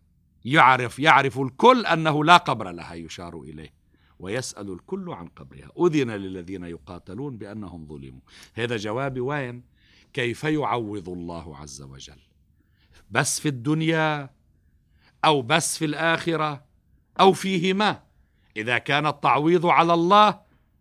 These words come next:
فالله تعالى يتصرف بحكمته. كيف يعوض سبحانه؟ ملخص الكلام: إذا كانت الأضرار والنواقص أو النقائص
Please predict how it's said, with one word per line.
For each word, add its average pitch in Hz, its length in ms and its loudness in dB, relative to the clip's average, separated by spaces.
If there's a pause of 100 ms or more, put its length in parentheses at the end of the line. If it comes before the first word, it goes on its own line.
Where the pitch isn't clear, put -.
فالله 160 580 6
تعالى 175 560 8
يتصرف 202 560 -2
بحكمته. 208 800 -2 (1120)
كيف 240 280 10
يعوض 185 680 10
سبحانه؟ 110 680 -4 (2000)
ملخص 127 480 -4
الكلام: 143 640 -6 (580)
إذا 123 300 -2
كانت 147 500 -4
الأضرار 131 640 -4
والنواقص 127 880 -6
أو 110 180 -10
النقائص 98 880 -12